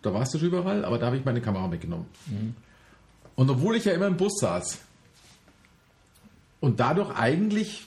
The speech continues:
Speaker 1: wäre es vielleicht für das ein oder andere Motiv besser gewesen, dass man irgendwie einen Zoom hat, weil du bist eigentlich nur im Bus gesessen.
Speaker 2: Mhm.
Speaker 1: Aber ich hab mich komplett drauf eingelassen. Und das ist geil. Und bei einem Bild, da wo so eine Tante drin, drin rumläuft, die ich mitfotografiert hab,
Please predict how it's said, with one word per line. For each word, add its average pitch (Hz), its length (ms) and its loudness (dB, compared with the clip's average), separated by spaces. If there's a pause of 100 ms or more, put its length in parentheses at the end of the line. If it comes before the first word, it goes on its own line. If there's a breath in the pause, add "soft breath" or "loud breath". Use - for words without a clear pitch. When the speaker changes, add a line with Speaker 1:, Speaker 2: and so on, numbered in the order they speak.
(220)
Speaker 1:
wäre 147 320 2
es 180 220 -2
vielleicht 127 340 0
für 135 140 -2
das 117 160 0
ein - 280 -4
oder 165 160 2
andere 139 320 -2
Motiv 131 440 -2
besser 110 260 0
gewesen, 151 440 -2
dass 104 140 -2
man 123 120 -2
irgendwie 117 240 0
einen 110 100 -2
Zoom 107 280 0
hat, 104 120 -2
weil 95 80 -6
du 98 80 -4
bist 113 180 -2
eigentlich 104 160 0
nur 107 100 0
im 101 60 -4
Bus 101 200 -4
gesessen. - 400 -10 (320 loud breath)
Speaker 2:
Mhm. 98 240 -4 (360 loud breath)
Speaker 1:
Aber 107 100 0
ich 123 100 0
hab 131 80 4
mich 135 100 -2
komplett 127 320 0
drauf 185 160 0
eingelassen. 117 680 -2 (420 soft breath)
Und 101 160 -4
das 101 140 -4
ist - 260 -8 (160)
geil. 127 400 0 (280)
Und 107 140 0
bei 123 120 2
einem 180 300 2
Bild, 196 220 0
da 151 140 0
wo 147 240 0
so 139 100 0
eine 123 120 0
Tante 160 280 0
drin, 180 200 0
drin 170 440 0
rumläuft, 185 420 -2
die 139 60 2
ich 123 80 -2
mitfotografiert 180 680 -2
hab, 190 180 -2